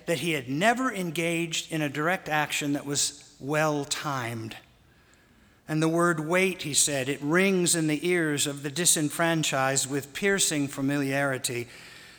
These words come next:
"The oppressed can wait no longer," he said, "because justice delayed is justice denied. Now is the time."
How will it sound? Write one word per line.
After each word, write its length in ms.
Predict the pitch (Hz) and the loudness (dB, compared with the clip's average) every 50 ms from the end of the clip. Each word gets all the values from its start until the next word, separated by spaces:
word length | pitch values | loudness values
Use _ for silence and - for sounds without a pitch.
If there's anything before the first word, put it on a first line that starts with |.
| - - | -10 -4
"The 100 | 151 160 | 0 0
oppressed 600 | 160 - - - - 208 208 175 - - - - | 0 0 -2 2 4 4 6 6 6 4 4 2
can 240 | - 175 165 156 156 | 0 0 2 2 4
wait 280 | 165 170 185 190 180 | 4 4 2 2 2
no 240 | 185 175 202 220 226 | 2 2 4 4 4
longer," 540 | 226 214 220 226 240 254 254 247 214 190 160 | 4 4 4 6 6 6 4 2 0 -2 -2
he 160 | 151 156 143 | -2 -2 0
said, 340 | 139 - - 160 147 143 131 | 2 2 2 2 0 -2 -2
"because 580 | 131 143 127 - 147 147 147 139 120 117 - - - - - - - - - | -4 -6 -6 -2 -2 -2 0 0 -2 -4 -6 -10 -14 -20 -20 -20 -20 -14 -6
justice 560 | - 156 175 180 170 - - - 170 160 - | 0 2 4 4 4 4 2 0 0 0 0
delayed 540 | - - 156 147 147 147 143 143 143 139 131 | 0 0 -2 0 2 2 2 2 0 0 -2
is 160 | 139 127 113 | -2 -4 -2
justice 560 | 110 139 151 147 143 - - - 139 - - | -2 0 0 0 0 0 -2 -2 -2 -4 -4
denied. 640 | - - 135 131 127 127 123 120 120 117 117 107 110 | -4 -4 -6 -4 -4 -4 -4 -4 -4 -6 -6 -8 -4
Now 340 | 123 143 165 190 190 175 147 | -2 0 0 0 0 0 -2
is 200 | 127 120 - - | -2 -2 -2 -2
the 120 | - 110 | -4 -6
time." 460 | 101 - - 104 92 87 82 101 - | -12 -12 -12 -12 -12 -12 -14 -16 -18